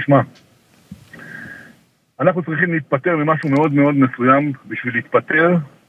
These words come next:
מהרבה דברים לא טובים שיש עלינו, וזה בית וגן.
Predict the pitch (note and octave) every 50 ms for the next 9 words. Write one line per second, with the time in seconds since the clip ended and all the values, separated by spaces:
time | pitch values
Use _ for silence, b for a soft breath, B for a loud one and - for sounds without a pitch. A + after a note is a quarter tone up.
0 | _ _ _ _ _ _ _ _ - G#2+ A2 G#2+ A2 C3 D3 B2+ B2 B2+ B2 C3+
1 | C#3 C#3+ D3 C#3 C3 - - _ - B2 C3 B2+ C#3+ C3 B2+ B2 B2+ - D3+ C#3
2 | - E3 D3+ E3+ F3+ F#3 F#3 D#3+ A2 F#2 A2+ A2 B2 B2+ A#2+ A2+ A2 G#2 G2 G#2
3 | G2+ G2+